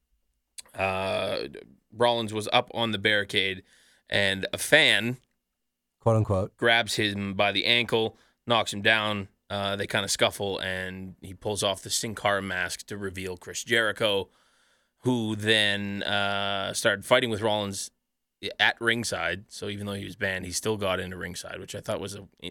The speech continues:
Speaker 1: weird decision. Uh, that allowed o-, o-, Owens the opening he needed to hit an apron powerbomb and pin Seth Rollins, retaining his championship.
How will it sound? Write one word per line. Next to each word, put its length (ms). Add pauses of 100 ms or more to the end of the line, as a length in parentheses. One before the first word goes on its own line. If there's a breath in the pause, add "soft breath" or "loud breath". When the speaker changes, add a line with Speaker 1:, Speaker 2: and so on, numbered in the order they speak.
(140)
Speaker 1:
weird 280
decision. 460 (440)
Uh, 160
that 180
allowed 260
o-, 140
o-, 180
Owens 340
the 160
opening 380
he 80
needed 260
to 100
hit 100
an 100
apron 280
powerbomb 760
and 220
pin 380 (320)
Seth 240
Rollins, 520
retaining 540 (460)
his 160
championship. 500